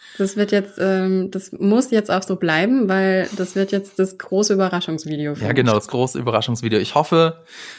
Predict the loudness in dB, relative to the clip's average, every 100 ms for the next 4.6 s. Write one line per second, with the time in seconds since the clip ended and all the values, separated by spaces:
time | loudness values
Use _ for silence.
0 | -6 2 4 4 2 -2 -10 -12 -14 -14
1 | -2 2 2 2 -2 -8 _ _ _ _
2 | _ -2 2 4 4 0 -4 -2 -2 -2
3 | -2 -2 -2 0 -2 -6 -10 -10 -4 -2
4 | 0 -2 -2 2 2 0